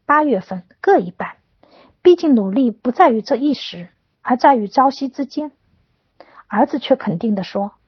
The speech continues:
“我要学的，我肯定要学完的，再多学几天都没有关系。”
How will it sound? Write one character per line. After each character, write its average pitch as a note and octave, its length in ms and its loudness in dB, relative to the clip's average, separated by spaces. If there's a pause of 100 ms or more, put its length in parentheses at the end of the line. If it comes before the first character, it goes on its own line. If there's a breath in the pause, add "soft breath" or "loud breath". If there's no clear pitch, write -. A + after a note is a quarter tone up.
(260)
“我 G#3+ 140 0
要 F4 180 6
学 F3+ 240 -4
的， F3+ 220 -6 (240)
我 F4+ 140 6
肯 A3+ 240 2
定 F4+ 120 2
要 E4+ 140 6
学 - 220 -4
完 E3+ 240 -2
的， - 160 -16 (360 soft breath)
再 F#4+ 180 4
多 G#4 200 6 (180)
学 - 140 -4
几 - 160 -12
天 F3+ 240 -10
都 G3 100 -4
没 F#3 140 -2
有 F3+ 120 -8
关 F3 300 -8
系。” - 200 -20